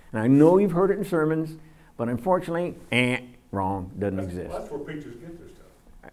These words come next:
Speaker 1: Well, it's a great, it's a great lesson. It's a wonderful lesson, right? If you really get, uh, so what, what, what does it mean? Jesus often used hyperbole in his teaching.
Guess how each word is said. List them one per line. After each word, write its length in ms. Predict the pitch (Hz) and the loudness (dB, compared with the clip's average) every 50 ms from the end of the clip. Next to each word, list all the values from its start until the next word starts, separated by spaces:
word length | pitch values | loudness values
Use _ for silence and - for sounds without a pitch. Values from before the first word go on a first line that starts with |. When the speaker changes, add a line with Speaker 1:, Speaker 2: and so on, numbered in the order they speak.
| _ - - | _ -18 -10
Speaker 1:
Well, 200 | - - 302 233 | -6 -4 -2 -2
it's 140 | 247 240 - | -2 -2 0
a 20 | |
great, 220 | 165 170 247 254 247 | 2 2 2 2 2
it's 100 | - 143 | 0 2
a 40 | |
great 180 | 131 202 254 - | 4 4 4 4
lesson. 380 | 107 104 - 233 - - 95 92 | 4 2 2 2 0 -2 -4 -4
It's 80 | 90 110 | -2 -2
a 60 | 110 | 0
wonderful 420 | 107 143 254 285 233 - - 101 92 | 0 2 2 0 0 0 -2 0 0
lesson, 320 | - 294 - - - 87 | 2 0 0 0 -4 -6
right? 240 | 87 92 135 190 - | -4 -4 -4 -4 -4
If 220 | - - - - 113 | -6 -8 -8 -6 -4
you 60 | 104 | -2
really 260 | 101 117 151 165 147 | -2 -2 -2 -2 -4
get, 140 | 127 123 - - - - - - - - - - - - - - - - - - - | -4 -6 -12 -14 -20 -20 -20 -20 -20 -20 -20 -20 -20 -20 -20 -20 -20 -20 -14 -6 -2
uh, 480 | 123 123 123 117 110 107 107 92 92 | 0 2 2 2 0 -2 -4 -6 -8
so 160 | - - - 180 | -6 -4 -2 -2
what, 220 | 190 220 202 - | -2 -2 -4 -2
what, 240 | 135 147 180 - - - 123 - - - - - _ - _ _ _ - - _ _ - - - - - - - | -2 -2 -2 -4 -8 -12 -14 -14 -14 -18 -20 -20 _ -20 _ _ _ -20 -20 _ _ -20 -20 -20 -20 -18 -10 -4
what 140 | - 185 | -2 -2
does 100 | 233 247 | 0 4
it 80 | 302 320 | 4 6
mean? 500 | 285 302 320 320 277 - 78 - - - - - - - - - - - - - - - - - - - _ _ _ _ _ _ _ _ - - _ _ _ _ _ _ | 8 8 8 8 6 4 2 -2 -8 -12 -16 -20 -18 -18 -18 -18 -18 -20 -20 -20 -20 -20 -20 -20 -20 -20 _ _ _ _ _ _ _ _ -20 -20 _ _ _ _ _ _
Jesus 680 | - - 185 190 226 247 247 233 254 269 254 - - - - - | -8 -2 0 2 4 4 2 2 0 -2 -4 -4 -8 -14 -12 -8
often 540 | - 156 185 214 208 - - 240 233 233 220 | -6 -4 -2 -4 -4 -4 -4 -2 0 0 0
used 460 | 214 202 185 185 180 180 175 170 - | 0 0 0 0 0 0 -2 -2 -4
hyperbole 960 | - - 165 165 156 - - - 254 262 247 175 127 101 95 92 95 98 95 95 - - - - - - - | -8 -8 -8 -8 -10 -10 -14 -10 -8 -6 -6 -4 -4 -4 -4 -4 -6 -8 -8 -12 -16 -20 -20 -20 -20 -10 -6
in 120 | 120 110 | -4 -4
his 160 | 117 143 135 | -4 -4 -6
teaching. 440 | 135 - 196 196 - - - 65 65 | -6 -8 -8 -8 -8 -8 -12 -14 -14